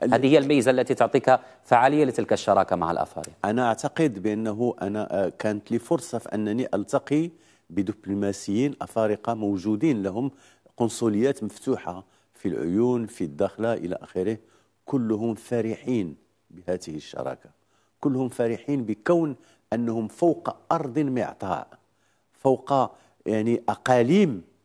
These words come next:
Speaker 1: جميلة جدا، وأهم شيء يهمهم هي المشاريع التي تقام فوق هذه الأراضي.
Speaker 2: جميل. كسؤال أخير السي علي، والمغرب أيضا بمثابة المحامي عن أفريقيا، يترافع في المناخ، يترافع في الهجرة، يترافع
Speaker 1: فعلا.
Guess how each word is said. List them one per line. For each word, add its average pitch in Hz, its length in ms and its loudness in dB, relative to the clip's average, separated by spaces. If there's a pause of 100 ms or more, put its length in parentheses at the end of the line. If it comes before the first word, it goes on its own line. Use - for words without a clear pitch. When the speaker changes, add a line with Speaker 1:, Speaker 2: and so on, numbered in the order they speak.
Speaker 1:
جميلة 151 680 4
جدا، 113 400 0 (600)
وأهم 127 580 2
شيء - 400 4
يهمهم 113 720 0 (420)
هي 117 120 2
المشاريع 120 580 0
التي 113 320 -2
تقام 113 460 -4
فوق 107 280 -2
هذه 98 280 -2
الأراضي. 85 440 0
Speaker 2:
جميل. 80 180 -4 (760)
كسؤال 110 380 2
أخير 101 260 -2
السي 87 220 -6
علي، 85 220 -4 (160)
والمغرب 101 380 -2
أيضا 104 220 0 (260)
بمثابة 101 680 -2
المحامي 92 520 -4
عن 78 160 -10
أفريقيا، 82 500 -8 (280)
يترافع 110 440 2
في - 100 -6
المناخ، 85 500 -2
يترافع 87 440 0
في - 100 -8
الهجرة، 82 440 -4
يترافع 87 400 2
Speaker 1:
فعلا. 85 240 0